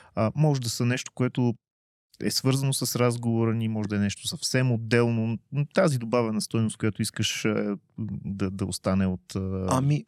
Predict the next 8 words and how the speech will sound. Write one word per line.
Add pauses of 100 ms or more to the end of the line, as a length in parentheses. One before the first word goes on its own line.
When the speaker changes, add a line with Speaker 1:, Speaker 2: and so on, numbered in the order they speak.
(300)
Speaker 2:
по-скоро
молба. (600)
Включвайте
се. (1500)
В-,
а,
б-, (340)
работете.